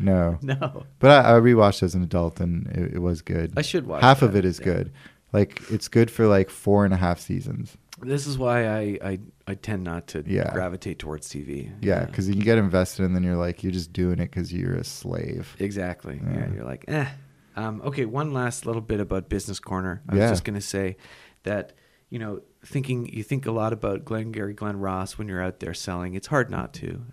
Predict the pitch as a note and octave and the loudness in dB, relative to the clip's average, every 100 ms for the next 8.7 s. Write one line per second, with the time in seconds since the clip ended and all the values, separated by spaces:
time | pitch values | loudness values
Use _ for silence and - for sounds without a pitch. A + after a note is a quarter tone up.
0 | _ - E2+ E2+ E2+ - _ _ - _ | _ -10 -6 -6 -10 -16 _ _ -20 _
1 | _ - A2 A#2+ A2 F#2+ - F2 D#2+ F2+ | _ -8 -6 -4 -2 -4 -4 -6 -4 -6
2 | G2 - E2+ F2+ E2+ F#2 - G2 F#2 F#2+ | -8 -10 -10 -6 -6 -6 -6 -10 -8 -8
3 | G2+ - F#2+ G2 G#2 A2 G1+ - - E2 | -10 -6 -2 -2 -2 -8 -14 -18 -12 -8
4 | A1+ - - - - F#2+ F#2+ G2 G2 F#2+ | -8 -12 -18 -16 -14 -10 -8 -6 -4 -4
5 | F2 D2+ F2 _ - F#2+ F2+ - - F#2+ | -4 -6 -8 _ -10 -10 -10 -12 -12 -12
6 | E2+ F2+ G2+ - F#2 D2+ G#1 B1 - _ | -8 -6 -6 -6 -8 -8 -10 -14 -18 _
7 | _ _ - A2 - E2+ E2+ - F#2 _ | _ _ -8 -8 -6 -10 -10 -12 -14 _
8 | _ _ G2 G2+ F#2 F#2+ | _ _ -8 -6 -6 -10